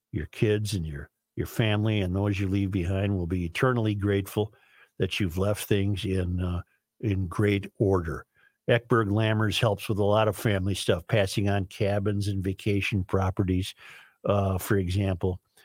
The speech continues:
uh, estate planning. If you don't think you need one,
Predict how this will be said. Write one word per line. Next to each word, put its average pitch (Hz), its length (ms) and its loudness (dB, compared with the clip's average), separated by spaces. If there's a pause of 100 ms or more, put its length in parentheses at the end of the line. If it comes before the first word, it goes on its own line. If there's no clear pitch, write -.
(220)
uh, 101 260 2
estate 107 480 0
planning. 104 360 0
If 95 120 -2
you 135 80 4
don't 175 200 4
think 147 220 0
you 117 80 2
need 107 360 0
one, 78 400 -6